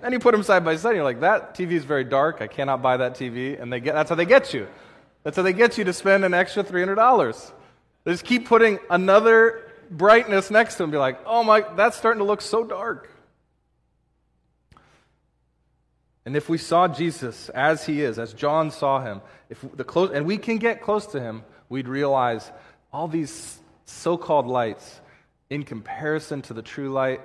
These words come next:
are not light, as light is. And so John will be very specific. He'll call it darkness.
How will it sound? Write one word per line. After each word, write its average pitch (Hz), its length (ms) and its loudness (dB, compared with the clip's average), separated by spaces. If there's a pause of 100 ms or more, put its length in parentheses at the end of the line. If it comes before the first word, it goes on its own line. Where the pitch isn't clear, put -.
(140)
are 123 300 2
not 113 400 -8
light, 104 340 -10 (840)
as 113 180 -12
light 113 260 -6
is. 104 420 -12 (680)
And 104 120 -20
so 110 160 -8
John 120 380 -6
will 101 120 -10
be 110 260 -12
very 117 500 -4 (2500)
specific. 135 500 -10
He'll 110 120 -10
call 120 260 -4
it 87 80 -8
darkness. - 580 -12